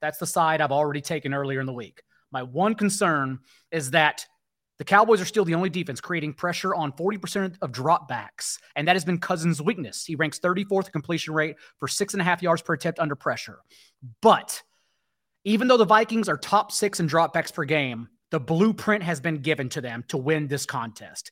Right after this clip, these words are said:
if they choose to do so, because the last two offenses Dallas have faced, uh, Justin Fields, David Montgomery, and Khalil Herbert combined for two hundred twelve rushing yards.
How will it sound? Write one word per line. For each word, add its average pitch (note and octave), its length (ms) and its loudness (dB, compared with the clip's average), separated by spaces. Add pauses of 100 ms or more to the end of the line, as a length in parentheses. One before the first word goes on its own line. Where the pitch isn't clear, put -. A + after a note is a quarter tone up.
(140)
if E3+ 200 0
they E3+ 140 2
choose D#3 300 -2
to C#3+ 100 -6
do B2+ 180 -8
so, A2+ 280 -12
because D3+ 400 2 (200)
the C3+ 60 -10
last D#3+ 300 4
two G3+ 160 2
offenses E3 420 0
Dallas C#3 380 -2
have C3 160 -8
faced, - 360 -8 (380)
uh, C#3 160 2
Justin F#3 380 2
Fields, F#3+ 240 2
David F3+ 220 2
Montgomery, F#3 360 0
and E3+ 60 -4
Khalil F3 260 -2
Herbert F#3+ 320 0
combined D3+ 340 2
for C3+ 100 -8
two - 160 -4
hundred F#3+ 220 0
twelve F3+ 220 0
rushing D#3+ 300 -2
yards. A2 320 -8